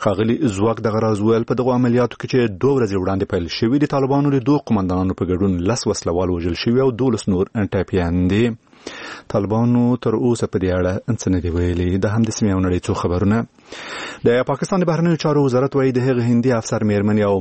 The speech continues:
مور ته اجازه ورکړي چې له هغه سره د لیدو لپاره اسلام آباد ته ورشي چې د جاسوسۍ په تور په اعدام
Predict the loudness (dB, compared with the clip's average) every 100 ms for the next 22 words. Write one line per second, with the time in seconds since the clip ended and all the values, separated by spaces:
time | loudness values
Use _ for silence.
0 | 2 0 0 0 0 0 2 0 0 -2
1 | 0 0 0 0 0 0 0 -2 0 2
2 | 2 2 0 0 0 0 0 0 0 0
3 | 0 -2 0 0 0 -2 0 -4 -4 -2
4 | -2 0 0 0 -2